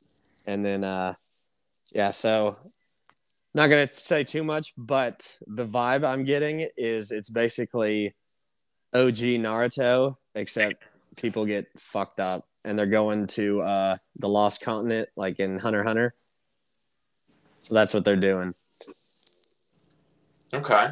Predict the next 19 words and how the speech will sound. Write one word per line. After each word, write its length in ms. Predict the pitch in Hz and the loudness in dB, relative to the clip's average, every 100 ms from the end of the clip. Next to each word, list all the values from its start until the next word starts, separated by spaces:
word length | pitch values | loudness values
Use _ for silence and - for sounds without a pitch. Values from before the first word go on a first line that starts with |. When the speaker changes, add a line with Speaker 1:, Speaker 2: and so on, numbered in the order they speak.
| - | -6
Speaker 2:
okay. 360 | 156 - 107 143 175 _ _ _ - - - _ - - _ - | -10 -6 -4 -6 -10 _ _ _ -20 -20 -20 _ -20 -20 _ 4
Speaker 1:
They're 180 | 117 113 | 6 8
releasing 420 | 120 143 143 135 | 8 6 4 0
a 40 | |
bunch 260 | 123 135 123 | 2 2 0
of, 60 | - | -4
they 160 | 127 127 | 0 2
found 360 | - 147 151 | 4 4 4
this 140 | 143 - | 0 0
island 500 | 131 131 123 120 117 | 2 2 0 -2 -4
that's 160 | 110 | -6
supposed 240 | - 127 113 | -6 -6 -4
to 100 | 117 | -4
have, 220 | 120 113 | -4 -4
like, 260 | 110 110 - - - _ - | -6 -6 -10 -20 -20 _ -12
the 100 | 113 | -8
immortality 720 | 117 117 107 127 113 113 107 | -6 -4 -4 -2 -2 -2 -2
berry 560 | 104 104 101 98 101 98 _ _ _ _ _ _ _ - | -6 -6 -6 -8 -10 -12 _ _ _ _ _ _ _ -10
or 180 | 104 | -6